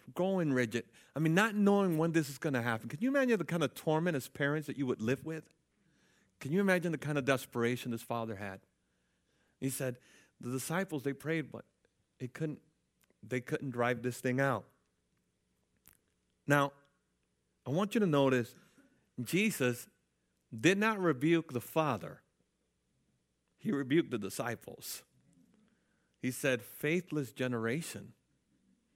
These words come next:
how long am I gonna put up with you?" And this is very interesting because when Jesus usually talk about faithless generation or declare something like that, he's talking about those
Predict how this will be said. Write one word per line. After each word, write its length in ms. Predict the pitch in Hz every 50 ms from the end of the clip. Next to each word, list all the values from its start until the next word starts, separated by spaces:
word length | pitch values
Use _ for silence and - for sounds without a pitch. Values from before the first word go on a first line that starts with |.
| _ _ _
how 180 | - 147 165
long 460 | 185 151 143 170 175 131 107 110 110 - _ _ -
am 140 | 120 120
I 60 | 123 123
gonna 220 | 117 127 127 113
put 180 | - - 131 127
up 160 | 151 151 -
with 180 | 92 - -
you?" 180 | - - 76 - _ _ _ _ _ _ _ _ _ _ _ _
And 100 | - 135
this 120 | 175 233 240
is 120 | 285 294
very 320 | - 262 226 208 185 175 175
interesting 400 | 185 175 - 160 - - 143 139
because 260 | 131 - 139 123 -
when 140 | 135 131 127
Jesus 340 | 190 214 233 - 294 240
usually 260 | - 240 196 196 185 175
talk 260 | - 170 170 165 -
about 260 | 156 143 127 - -
faithless 340 | - 147 165 165 - 165 156
generation 560 | - 165 151 151 151 151 147 143 - - 135
or 80 | 117 110
declare 320 | 113 113 - - 156 160
something 300 | 156 - 156 147 - 147
like 140 | 143 139 -
that, 120 | 147 139
he's 140 | 135 139 -
talking 260 | - 190 202 - 190
about 300 | 175 147 143 131 123 123
those 360 | 120 131 147 165 170 165 -